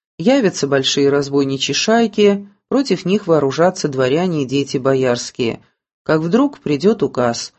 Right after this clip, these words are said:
чтобы эти дворяне и дети боярские ехали на береговую службу, а за разбойниками пусть идут монастырские служки, посадские и уездные люди.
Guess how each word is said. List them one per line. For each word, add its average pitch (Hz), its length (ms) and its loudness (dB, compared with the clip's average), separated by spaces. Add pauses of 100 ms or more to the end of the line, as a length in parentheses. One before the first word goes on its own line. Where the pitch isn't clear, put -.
(260)
чтобы 175 300 -2
эти 170 160 -2
дворяне 156 580 2
и 135 40 -4
дети 135 340 -2
боярские 208 880 0 (220)
ехали 180 420 0
на 190 180 2
береговую 160 600 2
службу, 131 720 -4 (360)
а 185 160 0
за 208 140 4
разбойниками 202 880 0
пусть - 380 -4
идут 175 460 -2
монастырские 170 840 -2
служки, 143 760 -2 (380)
посадские 214 760 0
и 233 160 -2
уездные 156 600 0
люди. 120 440 -4